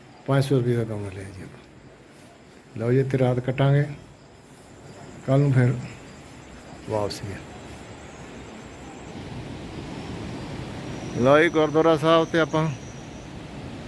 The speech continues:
ਰਾਤ ਕੱਟ ਕੇ ਸੁਬਾਹ ਹੋ ਗਈ। ਹੁਣ ਆਪਾਂ ਜਾਣ ਦੀ ਤਿਆਰੀ ਹੈ। ਇਹ ਪਾਰਕਿੰਗ ਹੈ, ਇੱਥੋਂ ਪਾਰਕਿੰਗ 'ਚ ਆਪਾਂ ਲੈਂਦੇ ਹਾਂ ਇਨਫੀਲਡ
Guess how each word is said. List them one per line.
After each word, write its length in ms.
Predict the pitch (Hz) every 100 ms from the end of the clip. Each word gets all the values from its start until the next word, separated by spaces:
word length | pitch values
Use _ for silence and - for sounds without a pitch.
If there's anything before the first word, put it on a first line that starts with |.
| 107
ਰਾਤ 260 | 117 131 -
ਕੱਟ 240 | 156 135
ਕੇ 120 | 143 151
ਸੁਬਾਹ 320 | 147 160 165
ਹੋ 60 |
ਗਈ। 120 | 143 147
ਹੁਣ 200 | 139 139
ਆਪਾਂ 220 | 139 143
ਜਾਣ 240 | 135 131
ਦੀ 120 | 131 139
ਤਿਆਰੀ 320 | 143 139 151
ਹੈ। 80 | 151 - - - - -
ਇਹ 80 | 135
ਪਾਰਕਿੰਗ 420 | 135 131 123 147
ਹੈ, 200 | 151 156 139 - - - - - - - -
ਇੱਥੋਂ 220 | 131 139
ਪਾਰਕਿੰਗ 480 | 131 135 123 139 135
'ਚ 40 |
ਆਪਾਂ 260 | 131 123 127
ਲੈਂਦੇ 260 | 123 120
ਹਾਂ 80 | 131
ਇਨਫੀਲਡ 400 | 127 117 123 131